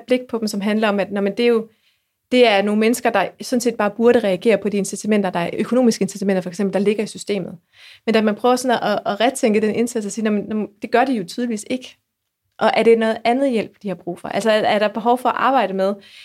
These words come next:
det, der har ligget der i barndommen, som, øh, som måske er en blokering, eller i hvert fald har skabt et fokus et andet sted hen, end den lige vej ud på arbejdsmarkedet gennem uddannelsessystemet og sådan noget? Kan vi på forskellige vis hjælpe de her grupper til at få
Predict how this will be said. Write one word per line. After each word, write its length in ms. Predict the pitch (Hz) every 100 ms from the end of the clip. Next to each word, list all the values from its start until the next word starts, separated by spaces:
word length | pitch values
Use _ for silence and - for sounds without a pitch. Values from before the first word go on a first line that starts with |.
| - -
det, 100 | 240
der 60 | 240
har 160 | 208
ligget 340 | 208 233 240 233
der 120 | 208
i 80 | 196
barndommen, 640 | 190 196 220 196 165 170 _ _ _ -
som, 340 | - 208 190
øh, 400 | 180 175 170 -
som 180 | - 208
måske 380 | 196 220 285 269
er 60 |
en 100 | 214
blokering, 520 | 202 202 302 247 196
eller 140 | 175 185
i 20 |
hvert 160 | 226 240
fald 200 | 233 208 _ _ 247 -
har 320 | 220 - 208
skabt 340 | - 226 226
et 100 | 208
fokus 300 | - 240 240
et 80 | 226
andet 240 | - 240 262
sted 200 | 214 208
hen, 240 | 294 -
end 340 | 196 185 180 170 _ _ _
den 120 | 226
lige 180 | 214 240
vej 200 | 226 208
ud 100 | 208
på 100 | 220
arbejdsmarkedet 560 | - 208 214 196 180 180
gennem 200 | 220 208
uddannelsessystemet 540 | 214 190 185 208 185
og 60 | 185
sådan 120 | -
noget? 140 | 185 - - - - -
Kan 120 | 247
vi 80 | 220
på 160 | 220 214
forskellige 340 | 233 277 254
vis 200 | 226 214
hjælpe 200 | 233 240
de 60 | 240
her 120 | 214
grupper 320 | - 220 220
til 320 | 220 220 226 226
at 100 | 208
få 340 | - 196 185